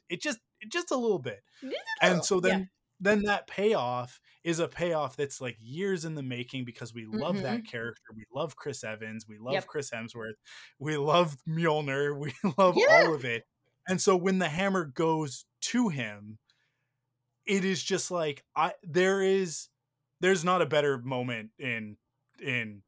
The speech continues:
Speaker 1: my movie-going history
Speaker 2: It's
Speaker 1: of,
Speaker 2: one of
Speaker 1: like
Speaker 2: my favorite memories. The screams in the theater,
Speaker 1: Oh my
Speaker 2: people
Speaker 1: God,
Speaker 2: just
Speaker 1: it
Speaker 2: lost their
Speaker 1: erupts,
Speaker 2: minds.
Speaker 1: right?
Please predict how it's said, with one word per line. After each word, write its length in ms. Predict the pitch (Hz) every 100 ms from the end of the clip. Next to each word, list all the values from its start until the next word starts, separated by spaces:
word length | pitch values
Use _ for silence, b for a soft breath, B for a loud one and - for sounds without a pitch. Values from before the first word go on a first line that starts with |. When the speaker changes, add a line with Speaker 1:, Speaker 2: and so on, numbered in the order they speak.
| -
Speaker 1:
my 360 | 127 127 127
movie-going 640 | 135 131 123 120 120 110 107
history 640 | 120 110 - 107 101 98 -
Speaker 2:
It's 180 | 262
Speaker 1:
of, 60 | 233
Speaker 2:
one 140 | 254 269
of 60 |
Speaker 1:
like 40 | 262
Speaker 2:
my 140 | 262
favorite 500 | 247 233 226 196 -
memories. 440 | 202 196 175 165 -
The 140 | 240
screams 1200 | 233 - - 311 320 311 320 427 440 392 254 220
in 120 | 240
the 100 | 247
theater, 540 | 233 302 285 247 185 180
Speaker 1:
Oh 120 | 311 165
my 160 | 147
Speaker 2:
people 140 | 127 127
Speaker 1:
God, 0 |
Speaker 2:
just 200 | 113 147
Speaker 1:
it 20 |
Speaker 2:
lost 340 | 226 226 135
their 100 | 208
Speaker 1:
erupts, 20 | 190
Speaker 2:
minds. 380 | 151 127 170
Speaker 1:
right? 260 | 110 120 151